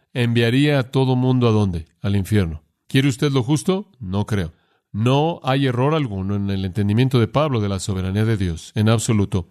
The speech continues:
El versículo diecinueve, entonces, otra crítica va a ser presentada en contra de esto. Pero me dirás, "¿Por qué? Pues sin culpa. Porque ¿quién ha resistido a su voluntad?". ¿Cómo es posible, si todo esto es decidido por Dios? Puedes culparme a mí si no creo. ¿Cómo puedes hacer eso?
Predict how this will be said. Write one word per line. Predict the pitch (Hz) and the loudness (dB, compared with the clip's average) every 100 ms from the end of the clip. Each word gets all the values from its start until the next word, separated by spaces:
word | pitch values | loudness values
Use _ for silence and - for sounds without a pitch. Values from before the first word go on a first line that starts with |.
| - | -4
El | 120 | 0
versículo | 123 156 147 | 2 2 2
diecinueve, | 135 117 139 208 | 2 2 0 0
entonces, | 165 127 113 131 143 | 0 -2 -2 -2 0
otra | 151 151 139 110 - | 0 0 0 -2 -6
crítica | 185 220 156 113 135 143 - _ - | -4 -2 -2 -2 -2 -2 -6 _ -6
va | 131 | -2
a | 127 | 0
ser | 139 127 | -2 -2
presentada | 127 113 110 156 165 | -4 -4 -2 0 0
en | |
contra | 113 127 123 131 | 0 -2 0 0
de | 170 | 0
esto. | 180 - 92 _ | -2 -4 -6 _
Pero | - 190 | -2 2
me | 156 | 2
dirás, | 143 151 143 | 2 2 0
"¿Por | 135 107 | -2 -2
qué? | 120 | -4
Pues | 117 123 | 0 0
sin | 135 160 | 2 0
culpa. | 190 233 - 196 101 _ _ _ | 2 0 0 -2 -4 _ _ _
Porque | 160 147 131 | -2 0 2
¿quién | 147 | 2
ha | 147 | 2
resistido | 135 117 113 139 131 | 0 -2 -2 0 0
a | |
su | 143 | 2
voluntad?". | 135 131 190 | 0 2 0
¿Cómo | 135 123 135 | -2 -2 -2
es | 120 | -2
posible, | 170 - 123 117 135 135 - - | -4 0 0 2 0 0 -12 -14
si | - | -8
todo | 123 156 | -2 0
esto | 147 - | 0 0
es | 143 | -2
decidido | 127 117 123 135 | -2 2 2 2
por | 123 110 | 2 2
Dios? | 131 196 156 - - | 2 2 0 -6 -4
Puedes | 147 160 147 | 0 0 0
culparme | 123 120 143 143 | -4 -2 -2 0
a | 123 | -2
mí | 113 185 175 | 0 0 0
si | - 113 | -2 -2
no | 135 | -2
creo. | 156 202 196 95 _ _ | 0 -2 -2 -6 _ _
¿Cómo | 107 120 113 | -6 -6 -2
puedes | 120 120 120 | 0 2 2
hacer | 117 135 | 2 2
eso? | 151 180 120 90 | 2 2 0 -4